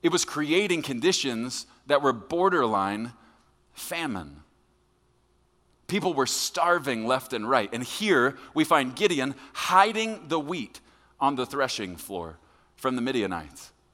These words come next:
When the angel of the Lord comes to Gideon and says, "Mighty hero, the Lord is with you." Now, over the next few minutes, you're going to see,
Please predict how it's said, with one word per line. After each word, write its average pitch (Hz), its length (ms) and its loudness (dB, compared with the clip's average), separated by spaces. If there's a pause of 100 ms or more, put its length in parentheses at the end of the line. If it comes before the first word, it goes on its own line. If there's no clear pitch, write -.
(160)
When 175 160 2
the - 160 -2
angel 233 420 2
of 233 80 4
the 220 80 4
Lord 180 320 6
comes 214 400 2
to 247 100 -2
Gideon 202 380 2
and 151 180 0
says, 143 800 4 (680)
"Mighty 262 920 6
hero, 170 680 6 (1040)
the 156 160 6
Lord 156 800 6
is 139 220 0
with 147 240 0
you." 87 240 -6 (920)
Now, 113 360 2 (280)
over 214 160 6
the 202 100 4
next 208 420 -2
few 160 220 -2
minutes, 151 380 -2
you're 170 140 4
going 165 320 2
to 120 180 -8
see, 120 680 -4